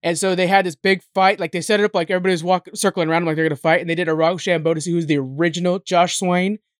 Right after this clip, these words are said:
And after that, they all dueled it out. And it's so funny because, like, people are wearing Jedi costumes. There's a couple Spider-Men in there.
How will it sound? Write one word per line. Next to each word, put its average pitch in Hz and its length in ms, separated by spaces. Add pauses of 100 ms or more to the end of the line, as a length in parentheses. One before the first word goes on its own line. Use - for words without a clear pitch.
(280)
And 147 320 (540)
after 208 240
that, 220 240
they 208 80
all 208 160
dueled 214 240
it 202 60
out. 185 200
And 196 240
it's 202 180
so 262 200
funny 170 260
because, 170 320
like, 185 160
people 233 240
are 233 100
wearing 196 460 (400)
Jedi 208 420
costumes. 196 600
There's 160 140
a 156 40
couple 190 220
Spider-Men 185 580
in 180 160
there. 175 360